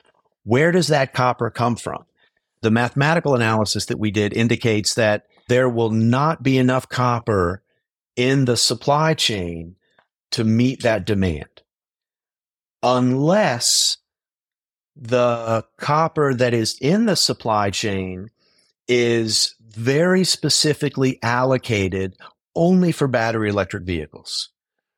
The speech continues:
right? So when, when we, when we think about copper mining now,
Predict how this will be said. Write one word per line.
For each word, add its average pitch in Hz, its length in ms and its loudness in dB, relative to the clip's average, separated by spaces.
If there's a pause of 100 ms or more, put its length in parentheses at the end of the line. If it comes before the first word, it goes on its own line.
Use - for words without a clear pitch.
right? 113 320 0
So 120 540 2 (420)
when, 139 240 -2
when 147 220 2
we, 147 140 2
when 147 180 0
we 143 100 2
think 190 220 0
about 143 260 0
copper 151 380 -2
mining 131 400 2
now, 110 500 0